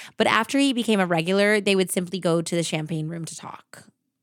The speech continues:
So she said that it was like she never even danced for him again after that first time. They would literally go in and, like,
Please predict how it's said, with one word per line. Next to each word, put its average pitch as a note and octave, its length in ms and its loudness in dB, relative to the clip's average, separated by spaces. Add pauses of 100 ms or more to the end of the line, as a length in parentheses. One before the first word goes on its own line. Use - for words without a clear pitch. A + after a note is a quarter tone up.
(260)
So F3 240 0
she G3+ 160 -2
said F3+ 220 2
that E3+ 100 2
it E3+ 100 -2
was E3+ 120 -2
like E3 300 -6
she G#3 220 -2
never F3 200 2
even D3+ 260 0
danced D3 380 -4
for D#3+ 120 -6
him D3+ 160 -4
again D#3 240 -8
after D#3 220 -10
that E3+ 180 -6
first E3+ 240 -6
time. D#3+ 320 -8
They E3 100 -4
would E3+ 140 -8
literally F3 340 -6
go - 220 -8
in E3+ 260 -4
and, D#3+ 140 -4
like, E3+ 180 -12